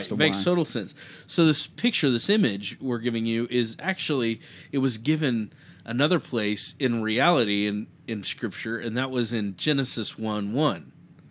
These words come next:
Speaker 2: Or at Genesis one, right?
Speaker 1: Yeah.
Speaker 2: The Garden of Eden.
Speaker 1: Right.
Speaker 2: It was perfect. It was paradise. There was no pain.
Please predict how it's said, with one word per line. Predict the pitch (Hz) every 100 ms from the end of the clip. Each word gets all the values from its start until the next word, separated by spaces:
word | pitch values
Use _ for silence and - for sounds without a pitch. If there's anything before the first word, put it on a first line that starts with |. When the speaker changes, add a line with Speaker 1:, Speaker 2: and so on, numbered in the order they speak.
| - - - -
Speaker 2:
Or | 123 98
at | 92
Genesis | - 120 98 - 87
one, | 110 95 85 98
right? | 113 139 151
Speaker 1:
Yeah. | 117 - - -
Speaker 2:
The | 123
Garden | 131 127 120
of | 113
Eden. | 120 110 85 -
Speaker 1:
Right. | 110 104 - - -
Speaker 2:
It | 135
was | 123 -
perfect. | - - 165 226 220 -
It | 123
was | 107 -
paradise. | - 160 175 190 208 -
There | 127 110
was | 101
no | 107 113 127 160
pain. | 156 156 165 190